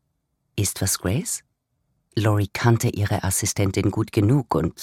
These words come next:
sah ihr meist sofort an, wenn etwas nicht stimmte.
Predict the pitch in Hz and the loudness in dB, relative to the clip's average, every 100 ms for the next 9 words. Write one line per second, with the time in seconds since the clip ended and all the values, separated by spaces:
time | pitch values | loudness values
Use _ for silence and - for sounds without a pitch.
0 | - - 98 85 98 95 107 - 104 - | -10 0 0 2 2 2 0 -2 -4 0
1 | 110 110 - 107 120 90 85 - 90 - | 0 2 2 4 4 2 -2 -4 -6 -4
2 | 90 - - 95 90 87 | -4 -2 -2 -2 -2 -4